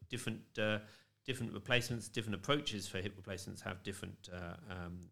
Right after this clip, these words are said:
longevity and risk factors. So these need to be considered.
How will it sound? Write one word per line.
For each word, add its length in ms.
longevity 760
and 260
risk 220
factors. 400
So 80
these 280
need 180
to 60
be 100
considered. 560